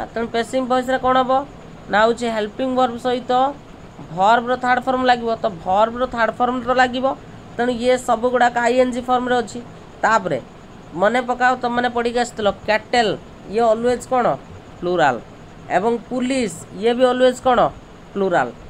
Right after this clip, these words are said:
ତେଣୁ ସେଥିପାଇଁ ଏଠି ଯେଉଁ ହେଲ୍ପିଂ verb ଲାଗିବ, ଇଏ କ'ଣ ଲାଗିବ? ଆପଣଙ୍କର ପ୍ଲୁରାଲ୍ରେ ଲାଗିବ। ବୁଝା ପଡ଼ୁଛି? ତେଣୁ ଏଠି correct answer ହେଉଛି we are told ହବ correct answer। ବୁଝିଗଲା? Next question।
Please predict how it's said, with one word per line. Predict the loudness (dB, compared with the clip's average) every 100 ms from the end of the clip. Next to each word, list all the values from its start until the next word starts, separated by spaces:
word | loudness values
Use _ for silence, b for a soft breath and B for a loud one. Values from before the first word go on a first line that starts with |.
| -4
ତେଣୁ | 0 2 4 2 0 -6 -20 -8
ସେଥିପାଇଁ | -8 -6 -2 2 4
ଏଠି | 2 0
ଯେଉଁ | 0 0
ହେଲ୍ପିଂ | 2 0 -4 -4 0
verb | 0 2
ଲାଗିବ, | 0 2 0
ଇଏ | 0
କ'ଣ | 0 4
ଲାଗିବ? | 4 2 0 0 -4 -16 -6
ଆପଣଙ୍କର | -4 0 0 0
ପ୍ଲୁରାଲ୍ରେ | 0 0 4 4 6
ଲାଗିବ। | 4 2 -2 -8 -14 -20 -10
ବୁଝା | -2 0
ପଡ଼ୁଛି? | 0 -2 -6 -4 -4 -8 -16 -6
ତେଣୁ | -2
ଏଠି | -2 -2
correct | 0 2 2 0
answer | -4 -2 -4
ହେଉଛି | -4 -2
we | 2
are | 2 0
told | -2 0
ହବ | 0 0
correct | -2 -2 -4
answer। | -10 -10 -14 -16 -20 -20 -20 -10
ବୁଝିଗଲା? | -8 0 2 2 -2 -10 -18 -14 -2
Next | -2 -2 -12
question। | -12 -12 -12